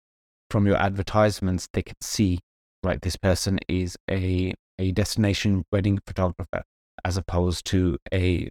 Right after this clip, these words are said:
local national photographer. So I think understanding how you advertise yourself and the way that you gain your profits and the way that you spend your money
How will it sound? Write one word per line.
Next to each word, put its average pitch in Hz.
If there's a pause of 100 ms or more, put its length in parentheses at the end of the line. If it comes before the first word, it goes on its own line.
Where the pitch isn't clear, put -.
local 98
national 95
photographer. - (220)
So 98 (140)
I 95
think 104 (560)
understanding 107
how 104
you 104 (100)
advertise 98
yourself 90 (140)
and 90 (600)
the 101
way 98
that -
you 92
gain 95
your 95
profits -
and 90
the 87
way 90
that - (160)
you 92 (400)
spend 95 (600)
your 92 (240)
money 95